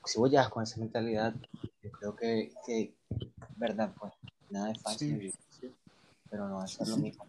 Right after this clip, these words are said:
Speaker 1: que con una mentalidad de, "Ah, la puta, pues, no sé qué voy a hacer aquí, no sé qué voy a hacer, que sea lo que Dios quiera,
Speaker 2: Ujú.
Speaker 1: y a ver cómo me va, pues".
Speaker 2: Sí,
Speaker 1: Bueno.
Speaker 2: como ese, ese, esa incertidumbre, como de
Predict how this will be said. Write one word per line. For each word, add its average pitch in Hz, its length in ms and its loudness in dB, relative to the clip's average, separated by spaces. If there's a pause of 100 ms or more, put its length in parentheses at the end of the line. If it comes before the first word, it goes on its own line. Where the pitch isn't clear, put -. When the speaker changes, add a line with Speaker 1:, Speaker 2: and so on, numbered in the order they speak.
Speaker 1:
que - 140 -8
con - 160 -8
una 98 100 -6
mentalidad 101 440 -6
de, 196 100 0
"Ah, 110 100 0
la - 120 -12
puta, - 320 -12
pues, - 140 -20
no - 100 -20
sé - 100 -20 (100)
qué 110 80 -12
voy 113 160 -12
a 120 40 -16
hacer 123 220 -14
aquí, 123 260 -6
no - 100 -8
sé - 200 2
qué 208 80 -6
voy 214 140 -2
a 233 60 -2
hacer, 226 280 -6
que - 200 -14
sea 95 220 -12
lo - 140 -14
que 101 100 -6
Dios 110 220 -2
quiera, 113 340 0
Speaker 2:
Ujú. - 840 8 (480)
Speaker 1:
y 101 100 -2
a 135 60 0
ver 185 140 -2
cómo 95 300 -4
me 190 100 0
va, - 160 0
pues". 185 160 -20 (380)
Speaker 2:
Sí, - 200 -6
Speaker 1:
Bueno. 180 120 10
Speaker 2:
como 175 200 12
ese, 180 300 12
ese, 202 320 10
esa 202 440 8
incertidumbre, 175 960 8
como 139 340 4
de 127 300 4